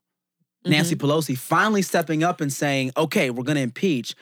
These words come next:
Speaker 2: Right.
Speaker 1: but I only wanna look into the Ukraine issue."
Speaker 2: Right.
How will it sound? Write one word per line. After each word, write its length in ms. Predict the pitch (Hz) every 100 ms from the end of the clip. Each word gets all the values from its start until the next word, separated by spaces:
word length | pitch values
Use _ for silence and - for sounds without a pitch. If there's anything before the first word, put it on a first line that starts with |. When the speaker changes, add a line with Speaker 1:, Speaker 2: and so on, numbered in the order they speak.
| -
Speaker 2:
Right. 240 | 175 175 135
Speaker 1:
but 340 | 247 208 147 -
I 160 | 165 151
only 260 | 190 208 196
wanna 280 | 170 165 143
look 280 | 143 156 -
into 680 | 156 156 - 143 127 117 117 _ _ _ _
the 60 | 147
Ukraine 480 | 139 135 - 180 147
issue." 360 | 110 - - -
Speaker 2:
Right. 260 | 160 135